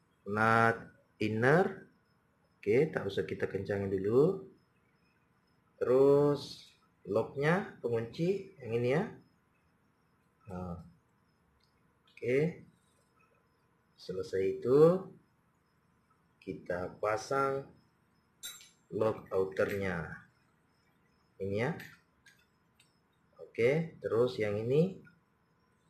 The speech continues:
wasirnya ada di sini dua sebenarnya, tapi yang di sini cuma satu, ya. Karena ini,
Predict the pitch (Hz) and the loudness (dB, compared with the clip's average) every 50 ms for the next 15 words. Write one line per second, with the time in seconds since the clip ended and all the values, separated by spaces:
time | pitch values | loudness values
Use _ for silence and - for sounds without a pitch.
0 | _ _ - 95 92 92 - - 104 101 104 117 123 135 131 127 117 107 107 104 | _ _ -4 -2 -2 -2 -2 -2 -2 -2 0 0 -2 0 0 0 0 2 2 2
1 | 104 98 95 92 90 87 92 92 85 - 95 92 98 110 131 151 175 170 - 101 | 2 2 0 0 -2 -6 -8 -10 -10 -8 -6 -4 -2 0 0 0 0 -2 -4 -4
2 | 101 98 110 113 107 107 95 101 101 101 98 101 113 127 156 170 165 - 113 98 | -2 0 0 0 0 -2 -2 -2 -2 -2 -2 -2 -2 -2 -2 -2 -4 -4 -8 -8
3 | - - 104 92 95 101 101 98 95 90 - 101 104 120 135 135 120 107 95 85 | -6 -8 -8 -6 -4 -4 -4 -4 -6 -6 -6 -6 -4 -4 -6 -6 -6 -8 -8 -6
4 | 87 101 101 95 - 98 98 120 156 165 - - - _ _ _ _ _ _ _ | -6 -8 -8 -6 -4 -4 -2 -2 -4 -6 -8 -14 -20 _ _ _ _ _ _ _
5 | _ _ _ _ _ _ _ 87 - 87 90 90 90 92 95 92 92 95 92 92 | _ _ _ _ _ _ _ -14 -10 -8 -8 -6 -4 -2 -2 -2 -2 -2 -4 -6